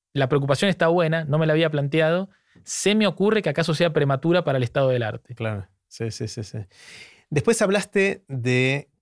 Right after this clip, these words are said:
Speaker 2: conocimientos específicos. Me llamó la atención porque cuando hiciste el conocimiento más macro o el aprendizaje más macro, hablaste específicamente de lingüística,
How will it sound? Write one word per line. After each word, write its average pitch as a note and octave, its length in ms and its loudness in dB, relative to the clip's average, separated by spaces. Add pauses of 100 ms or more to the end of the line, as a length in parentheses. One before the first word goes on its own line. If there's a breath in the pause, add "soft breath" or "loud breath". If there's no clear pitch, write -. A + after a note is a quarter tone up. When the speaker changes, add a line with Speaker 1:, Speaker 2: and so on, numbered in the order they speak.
(120)
Speaker 2:
conocimientos C3+ 560 0
específicos. B2+ 640 -4
Me B2 80 -4
llamó E3 180 -4
la G#3+ 60 -2
atención D3+ 500 -2
porque A#2+ 260 -4
cuando A2+ 300 -4
hiciste A2+ 360 -4
el B2+ 160 -4
conocimiento B2+ 540 -4
más A#2+ 200 -4
macro B2 340 0
o A2+ 40 0
el G#2+ 80 0
aprendizaje A2 520 -4
más B2 100 -4
macro, C#3 260 -4
hablaste B2 600 -4 (220)
específicamente B2+ 680 -4
de A2+ 60 -2
lingüística, A#2 680 -6